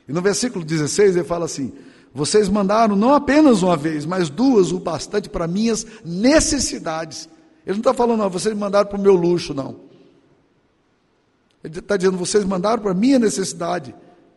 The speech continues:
Ele não iria gastar aquele dinheiro que ele recebeu da igreja em coisas pessoais, mas ele gastaria aquilo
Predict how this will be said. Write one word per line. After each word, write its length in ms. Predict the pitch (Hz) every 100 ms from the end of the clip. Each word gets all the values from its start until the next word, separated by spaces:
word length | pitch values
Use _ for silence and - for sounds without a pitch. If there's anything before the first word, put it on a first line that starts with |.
| _ -
Ele 160 | 185
não 160 | 220 254
iria 340 | 220 254 302 220
gastar 360 | 180 - 196
aquele 240 | 185 185 156
dinheiro 360 | 123 160 240
que 80 | 233
ele 100 | 175
recebeu 340 | 165 160 165
da 100 | 160
igreja 480 | 147 170 208 156 117 - - - -
em 220 | - 180 180
coisas 380 | 202 254 208
pessoais, 580 | - 185 - 175 165 127
mas 180 | 127 156
ele 120 | 165
gastaria 560 | 160 202 - 185 208 214
aquilo 500 | - 220 233 247